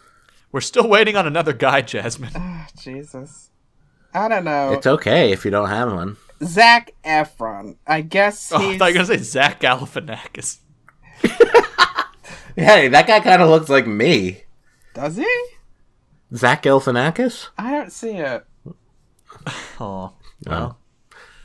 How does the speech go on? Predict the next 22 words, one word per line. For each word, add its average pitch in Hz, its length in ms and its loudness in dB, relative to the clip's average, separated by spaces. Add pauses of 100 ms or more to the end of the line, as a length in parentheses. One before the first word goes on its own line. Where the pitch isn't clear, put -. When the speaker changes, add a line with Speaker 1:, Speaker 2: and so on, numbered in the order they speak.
(340)
Speaker 3:
That's 117 200 0
because 113 360 2
we're 95 160 -2
not 90 240 -2
attractive. 87 720 -8
Speaker 2:
Oh, 143 240 -20 (100)
Jesus. 117 640 -20
I 165 140 -2
s- - 260 -10
Speaker 3:
And 101 100 -2
we 98 80 0
just 98 300 -4
blend 92 300 -2
in. 90 60 -2
Speaker 2:
I 90 140 4
meant 196 460 -4
the 170 160 -2
likeness, 139 1080 -8
not 156 260 -6
your 156 220 -8
attractiveness. 120 1300 -14 (840)
Speaker 3:
<laughs> 339 120 -2